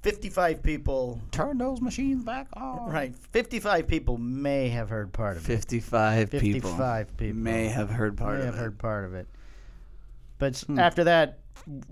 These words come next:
Speaker 1: r-, the complaints rolled in with, "Hey, it says there's a show there, but I can't, I can't hear it." That's
Speaker 2: 'Cause
Speaker 1: right.
Speaker 2: <laughs> 'cause there's a new one coming.
Speaker 1: There's a new one coming. Just wait five minutes. Refresh. Hit
Speaker 2: Yeah.
Speaker 1: refresh.
Speaker 2: So, uh, I went out to,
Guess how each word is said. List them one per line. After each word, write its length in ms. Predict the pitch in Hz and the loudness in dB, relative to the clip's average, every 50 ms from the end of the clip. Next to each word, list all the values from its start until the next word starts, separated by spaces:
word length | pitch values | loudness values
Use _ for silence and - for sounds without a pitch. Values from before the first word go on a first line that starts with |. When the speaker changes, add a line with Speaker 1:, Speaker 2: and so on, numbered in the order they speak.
| 147 139 139 | -6 -4 -2
Speaker 1:
r-, 80 | 143 | -2
the 140 | 131 127 135 | 0 0 -2
complaints 420 | 131 139 131 - 160 160 151 131 127 | -2 0 2 4 4 4 4 2 4
rolled 240 | 156 143 139 127 135 | 4 4 4 6 4
in 200 | 139 139 135 127 | 4 4 4 4
with, 320 | 127 123 113 101 - - - - - - | 4 2 2 0 -4 -12 -18 -18 -14 -4
"Hey, 180 | - 143 180 190 | 0 2 2 2
it 100 | 131 - | 2 2
says 180 | 156 170 165 135 | 2 2 2 4
there's 140 | 131 110 | 2 2
a 60 | 110 - | 2 2
show 180 | 151 165 160 | 2 2 2
there, 160 | 127 117 113 | 4 2 2
but 120 | 117 117 120 | 2 2 2
I 60 | 120 | 2
can't, 260 | 110 165 170 165 156 - | 0 0 0 0 0 0
I 80 | 139 135 | -2 0
can't 220 | - 170 180 156 | 2 4 4 4
hear 160 | 175 226 233 143 | 6 4 4 2
it." 180 | 90 - - - - - - - - - - - - - - - - - - | 0 -2 -6 -12 -16 -18 -18 -18 -18 -18 -16 -16 -16 -14 -16 -16 -14 -8 2
That's 260 | - 170 175 170 180 | 6 6 6 8 8
Speaker 2:
'Cause 60 | 196 | 10
Speaker 1:
right. 300 | 247 277 254 220 - 208 - - | 10 12 12 10 10 8 8 8
Speaker 2:
<laughs> 160 | 156 139 135 | 8 8 8
'cause 120 | - - | 6 6
there's 220 | - 143 139 - 143 | 8 8 10 10 10
a 40 | 120 | 10
new 160 | 117 127 143 | 10 12 12
one 260 | 156 156 147 156 147 | 12 10 10 10 8
coming. 360 | - 233 135 92 - 127 127 - - - | 8 6 4 4 4 2 2 2 0 -4
Speaker 1:
There's 280 | - 139 139 139 131 143 | -4 -2 -2 -2 -2 -2
a 60 | 151 | -2
new 200 | 151 151 151 156 | 0 0 0 2
one 240 | 156 160 170 170 160 | 2 2 0 -2 -2
coming. 400 | - 147 139 135 131 127 127 - | 0 2 2 2 2 0 0 0
Just 180 | 127 127 - 107 | 0 -2 0 0
wait 220 | 123 123 120 - | 0 0 0 0
five 260 | - 123 123 120 117 | 0 0 0 0 0
minutes. 460 | 120 113 104 95 92 - - - - - - | -2 -2 -2 -4 -6 -8 -12 -16 -14 -12 -8
Refresh. 680 | 110 117 160 202 202 - - 123 98 95 - - - | -2 2 2 2 2 2 2 0 0 0 -2 -4 -2
Hit 140 | - 180 - | -2 -2 0
Speaker 2:
Yeah. 60 | - 156 | 2 4
Speaker 1:
refresh. 680 | 165 208 226 - - 131 120 104 98 - - - - - - - - - - | 4 4 4 2 2 2 2 0 0 -4 -8 -10 -12 -14 -16 -18 -18 -12 -4
Speaker 2:
So, 320 | - - 165 156 143 135 139 | 4 8 10 10 10 10 8
uh, 440 | - 135 131 127 120 117 117 - - - - - - - - | 8 8 8 8 8 8 6 4 0 -4 -10 -12 -6 2 6
I 80 | 143 143 | 6 8
went 180 | 151 165 170 | 8 8 8
out 300 | 170 175 175 165 - - - - - - - - - - - - - - - - - | 8 6 6 4 0 -6 -10 -12 -16 -16 -14 -14 -14 -14 -14 -16 -16 -16 -14 -10 -6
to, 140 | - 131 | -4 -4